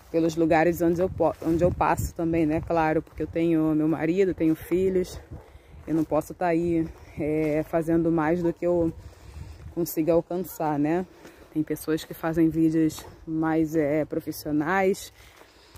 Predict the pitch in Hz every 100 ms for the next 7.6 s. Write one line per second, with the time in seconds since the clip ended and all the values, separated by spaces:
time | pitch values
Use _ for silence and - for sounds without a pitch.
0 | - - - - - - 160 - 165 165
1 | - 185 202 - 175 175 - - 180 175
2 | - 175 - 147 147 185 185 - 165 165
3 | 165 156 147 165 185 202 202 - - -
4 | - _ _ _ - - 165 156 165 151
5 | 156 - 165 151 165 185 151 165 180 -
6 | 165 151 156 160 147 170 156 - 156 170
7 | 156 156 - 180 190 -